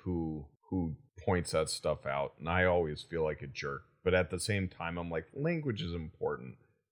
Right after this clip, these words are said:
And if, if there's a right way to say something and somebody knows the right way and can tell you, you know, like, there was this really great bit in, uh, I think it was How I Met Your Mother,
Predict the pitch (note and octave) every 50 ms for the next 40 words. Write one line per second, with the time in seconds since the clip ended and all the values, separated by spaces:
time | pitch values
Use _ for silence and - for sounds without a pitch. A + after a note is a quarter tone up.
0 | _ - - D#2+ F2 F2+ F2+ F2 - - - - - G2+ G2+ - D3+ E3 D#3 D#3+
1 | C3 G#2 G2 F#2+ F#2 E2+ C#2 D#2 F2 F2+ F2 D#2 - - D#2 D#2 D#2+ - - C#2+
2 | C#2 C#2 - - C2+ C2 B1 - - _ _ _ D#2+ E2+ E2+ E2 D#2+ D#2 D2 -
3 | - - G2 F#2+ G2 F#2+ F2 F#2 F2+ F2 E2+ E2 D#2 - - _ _ _ _ _
4 | _ - D2+ D#2+ F2 G2 A2 B2+ C3 A#2 - - F#2 F2+ E2+ D#2+ D#2 D#2 - -
5 | C2+ C2+ C2+ C2+ C#2+ E2 F2+ - - _ _ _ _ - - D#2+ E2+ E2 - -
6 | - - - D#2 D2+ - - - A#2+ B2 - - D#4+ C4+ F2 D#2+ D#2 D#2+ E2+ G#2+
7 | - - - _ _ - G2+ G2 F#2 E2+ D#2 E2 E2 - _ _ _ _ - G2
8 | A#2 A#2 A#2 A#2 F#2 - - - _ _ _ _ - B2 C#3 D3+ D#3+ C#3+ C#3+ D3
9 | B2+ A2+ G#2+ A2 G#2+ A2 A2 A2+ A2+ A2 G#2 F2+ F2 E2+ G2 G#2 G#2+ G#2+ - -
10 | - - - _ G#2+ G#2 G#2 G2+ - - _ _ _ - F#2 F#2+ F#2 F2+ F2 F2
11 | F2 E2+ E2+ E2 D#2 - - D#2+ F#2 - A#2+ A#2 - C3+ B2 A#2 G2 - - G2
12 | G2 F#2+ F#2 F#2 F2+ F#2 F2+ - - F2+ E2+ E2 D#2+ D#2+ D2+ D#2 F2 F2+ F2 F#2+
13 | F#2+